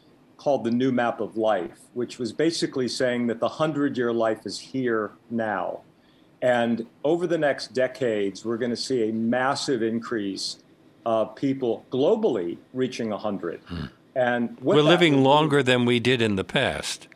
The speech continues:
Speaker 1: Yeah, living much
Speaker 2: Even,
Speaker 1: longer.
Speaker 2: even with covid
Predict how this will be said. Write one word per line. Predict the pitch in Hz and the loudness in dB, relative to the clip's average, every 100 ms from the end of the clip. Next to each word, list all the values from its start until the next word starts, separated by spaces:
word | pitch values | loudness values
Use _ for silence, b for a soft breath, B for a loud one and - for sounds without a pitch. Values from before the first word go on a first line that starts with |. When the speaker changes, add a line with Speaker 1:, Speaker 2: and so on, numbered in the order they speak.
| - | -2
Speaker 1:
Yeah, | 156 180 117 | 0 2 2
living | 120 147 165 139 | 0 0 2 4
much | 151 | 4
Speaker 2:
Even, | 156 147 123 | 4 4 4
Speaker 1:
longer. | 123 | 2
Speaker 2:
even | 160 135 127 | 4 4 2
with | 147 - | 2 0
covid | - 113 87 85 76 | 2 2 2 -2 -2